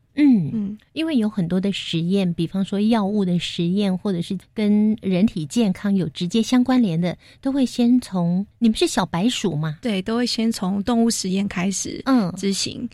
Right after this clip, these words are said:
Speaker 2: 确定它的安全性、功效性之后，有一些实验就会进行人体测试这样子。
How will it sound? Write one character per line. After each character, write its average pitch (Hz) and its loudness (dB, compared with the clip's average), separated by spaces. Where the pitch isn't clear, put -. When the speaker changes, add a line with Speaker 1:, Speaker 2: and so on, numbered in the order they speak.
Speaker 2:
确 - 0
定 269 4
它 247 2
的 233 2
安 226 2
全 196 0
性、 202 0
功 220 0
效 226 2
性 214 0
之 196 -4
后， 190 -4
有 196 -2
一 233 2
些 226 2
实 175 0
验 190 4
就 190 0
会 196 2
进 190 0
行 180 -2
人 170 2
体 - -6
测 196 0
试 180 -2
这 - -12
样 - -12
子。 - -14